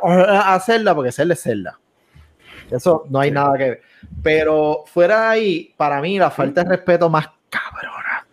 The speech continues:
Speaker 1: que lo hemos hablado millones de veces aquí, que hay dos o tres franquicias que la tienen en, en una gaveta,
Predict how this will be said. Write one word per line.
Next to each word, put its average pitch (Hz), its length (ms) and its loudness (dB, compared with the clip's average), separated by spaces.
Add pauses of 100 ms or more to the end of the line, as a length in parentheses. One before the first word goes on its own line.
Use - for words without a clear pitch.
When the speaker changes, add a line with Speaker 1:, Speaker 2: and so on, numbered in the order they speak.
(600)
Speaker 1:
que 139 120 0
lo 135 80 4
hemos 135 240 2
hablado 185 400 4
millones 156 580 -2
de 170 100 4
veces 170 300 2
aquí, 151 380 -4
que 127 100 -6
hay 131 160 -4
dos 151 200 -4
o 156 120 0
tres 156 240 -2
franquicias 151 520 -4
que 139 120 0
la 123 120 2
tienen 147 400 -2
en, 123 240 -2
en 127 140 0
una 131 200 4
gaveta, 139 520 2